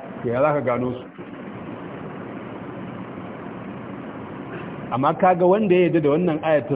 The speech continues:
suratul Nahl, aya ta arba'in da hudu, "Wa anzalna ilayka dhikra litubayyana lin-nasi," ya yarda da waccan da ta yi umumi ma gaba ɗaya ta suratul Ibrahim, aya ta hudu, "Ba wani manzo da muka aiko illa bi lisani qaumihi liyubayyana lahu,"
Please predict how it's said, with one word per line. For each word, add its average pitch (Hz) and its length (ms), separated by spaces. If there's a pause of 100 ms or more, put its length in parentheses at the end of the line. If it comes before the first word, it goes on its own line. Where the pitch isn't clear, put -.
suratul 151 320
Nahl, 135 320 (100)
aya 135 220
ta 123 160
arba'in 123 400
da 117 80
hudu, 117 320
"Wa 113 160
anzalna 139 400
ilayka 135 320
dhikra 127 400
litubayyana 120 560
lin-nasi," 113 480 (580)
ya 165 200
yarda 180 100
da 160 100
waccan 170 260
da 143 60
ta 156 120
yi 165 60
umumi 151 440
ma 143 160
gaba 131 320
ɗaya 139 140
ta 151 140
suratul 147 280
Ibrahim, 123 440
aya 139 260
ta 135 120
hudu, 127 300 (300)
"Ba 151 140
wani 156 180
manzo 139 260
da 135 100
muka 135 200
aiko 135 340
illa 139 280
bi 135 100
lisani 131 460
qaumihi 135 500
liyubayyana 123 720
lahu," 127 240